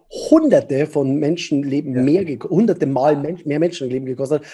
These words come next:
Speaker 1: als irgendwelche Virusse, die da draußen gerade rumhängen.
Speaker 2: Ja, da bin ich auch von überzeugt, dass das so ist.
Speaker 1: Ja.
Speaker 2: Äh,
Speaker 1: Man muss ja aufpassen, was man hier, ist
Speaker 2: Ja,
Speaker 1: man ist ja
Speaker 2: ja,
Speaker 1: gleich
Speaker 2: ja, wir,
Speaker 1: irgendwo,
Speaker 2: ja, wir
Speaker 1: also,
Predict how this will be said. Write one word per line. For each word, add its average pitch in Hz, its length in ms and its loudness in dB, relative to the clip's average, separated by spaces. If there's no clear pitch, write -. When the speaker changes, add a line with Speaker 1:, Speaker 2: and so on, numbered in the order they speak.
Speaker 1:
als - 220 -6
irgendwelche 170 460 2
Virusse, 135 560 0
die 113 120 -10
da 110 100 -10
draußen 98 360 -14
gerade 95 340 -16
rumhängen. 98 680 -10
Speaker 2:
Ja, 175 220 0
da 151 260 -2
bin 147 420 -6
ich 151 180 -12
auch 156 140 -8
von 123 180 -14
überzeugt, - 440 -14
dass - 120 -14
das - 120 -20
so - 140 -16
ist. - 260 -20
Speaker 1:
Ja. 117 120 -10
Speaker 2:
Äh, 170 80 -12
Speaker 1:
Man 196 240 4
muss 180 220 6
ja 165 120 6
aufpassen, 117 460 -2
was 104 120 -6
man 107 160 -4
hier, 113 200 -2
ist 147 160 -2
Speaker 2:
Ja, 165 160 4
Speaker 1:
man 240 100 4
ist 214 120 -6
ja 165 80 -4
Speaker 2:
ja, - 80 -6
Speaker 1:
gleich 196 340 4
Speaker 2:
ja, 226 140 6
wir, - 80 -10
Speaker 1:
irgendwo, 208 800 10
Speaker 2:
ja, - 40 -6
wir - 80 -12
Speaker 1:
also, 196 300 8